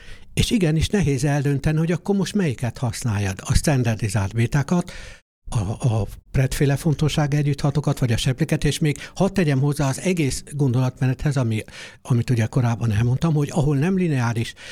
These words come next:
esetről van szó, ottan is addig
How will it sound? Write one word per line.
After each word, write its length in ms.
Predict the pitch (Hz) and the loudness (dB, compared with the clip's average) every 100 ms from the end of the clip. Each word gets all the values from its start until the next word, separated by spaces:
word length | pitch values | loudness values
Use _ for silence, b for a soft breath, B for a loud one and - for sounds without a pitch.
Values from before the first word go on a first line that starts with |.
| B - | B -4
esetről 500 | 135 135 120 131 113 | -2 0 0 0 0
van 160 | 117 | 0
szó, 240 | - 151 175 B B - | 0 0 -2 B B -2
ottan 340 | 190 196 170 | 0 2 0
is 100 | 143 | 0
addig 520 | 185 202 202 180 - | 0 0 0 0 -2